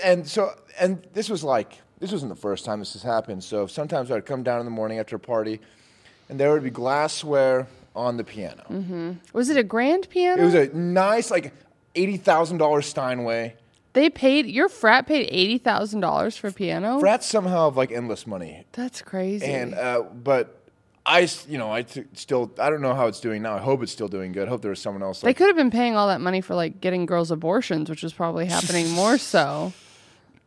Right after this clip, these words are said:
Speaker 1: Yeah, I don't, I don't know how that, how it worked back then. <laughs> I don't know. But I was like,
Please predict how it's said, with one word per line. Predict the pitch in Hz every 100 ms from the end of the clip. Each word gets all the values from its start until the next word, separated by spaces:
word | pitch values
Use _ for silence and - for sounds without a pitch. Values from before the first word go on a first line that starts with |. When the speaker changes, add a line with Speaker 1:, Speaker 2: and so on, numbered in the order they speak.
| _ _ _
Speaker 1:
Yeah, | 131 123
I | 135
don't, | 160
I | 185
don't | 185 143
know | 165
how | 147 131
that, | 120 - 320
how | 147 131
it | 120
worked | 123 -
back | 117 -
then. | - 349 240 330
<laughs> |
I | 226 339
don't | 196
know. | 190 160 156 - 277 - 269 - _ _ _ _ _ _ _ -
But | 151
I | 156
was | 175 139
like, | 131 110